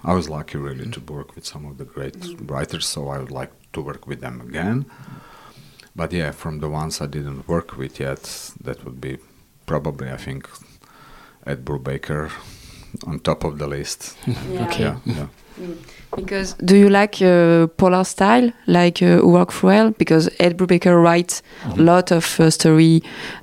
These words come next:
Speaker 3: um, horrific or Polar.
Speaker 1: Mm-hmm. Yeah, yeah, I would li-, I love that too. But basically, I think I, uh, I think really my favorite is, like, the crime genre.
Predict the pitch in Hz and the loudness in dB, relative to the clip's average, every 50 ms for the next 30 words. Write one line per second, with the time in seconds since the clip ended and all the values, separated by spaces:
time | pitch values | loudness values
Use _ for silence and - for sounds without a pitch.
0 | - - 160 151 151 156 156 151 151 151 151 151 80 71 50 - - - - - | 0 4 4 6 6 6 6 6 6 6 6 6 6 6 4 4 4 2 2 0
1 | - - - - - 160 175 185 180 - 196 190 190 185 180 - - - - 180 | 0 -2 0 2 4 4 4 2 2 4 6 6 6 4 2 -2 -10 -4 0 2
2 | 165 160 156 - - - 160 160 160 175 180 180 - _ - - - - - 101 | 4 4 4 2 2 4 4 4 4 4 2 -2 -6 _ -20 -20 -14 -8 -8 -6
3 | 90 113 110 - - - - - _ _ _ _ - - _ _ _ _ _ - | -4 -4 -6 -8 -10 -16 -20 -20 _ _ _ _ -20 -20 _ _ _ _ _ -10
4 | - 101 92 139 156 143 104 76 - - 101 104 90 82 78 82 92 101 101 - | -10 -4 0 0 2 2 2 -2 -2 0 2 2 4 4 4 2 2 2 0 0
5 | 101 98 - - 92 95 92 90 90 90 92 90 80 73 76 73 71 - - 82 | 0 -2 0 0 0 0 0 0 2 0 0 0 0 -2 -4 -4 -4 -4 -6 -6
6 | 76 73 69 76 78 - - 76 76 78 76 78 73 73 60 62 71 80 87 82 | -6 -4 -4 -6 -6 -6 -6 -8 -8 -8 -10 -10 -10 -12 -12 -12 -10 -6 -4 -4
7 | 85 85 87 87 - - 85 80 73 - - 85 80 78 - - 90 85 - - | -4 -4 -6 -8 -8 -6 -6 -6 -6 -8 -8 -8 -8 -8 -6 -6 -8 -6 -4 -4
8 | 78 78 78 71 73 80 78 78 76 76 - - _ _ _ _ _ _ _ _ | -4 -4 -4 -6 -6 -6 -8 -8 -8 -10 -12 -14 _ _ _ _ _ _ _ _
9 | _ _ _ _ _ _ _ _ _ _ _ _ _ _ _ _ _ _ _ - | _ _ _ _ _ _ _ _ _ _ _ _ _ _ _ _ _ _ _ -12
10 | - - 117 110 107 - - 104 104 104 104 92 82 76 71 - - - 76 73 | -8 -4 -4 -4 -4 -2 -2 0 0 0 0 -2 -4 -4 -6 -8 -8 -6 -6 -6
11 | 76 76 71 - - - 69 - - _ _ - - - - - - - _ - | -6 -6 -8 -10 -10 -12 -10 -12 -12 _ _ -20 -20 -20 -16 -16 -16 -16 _ -18
12 | 76 73 - - - - - - - 71 67 69 71 71 71 69 - - - 62 | -16 -14 -14 -14 -12 -12 -12 -8 -8 -6 -6 -6 -8 -10 -12 -14 -14 -14 -14 -14
13 | 64 64 | -16 -18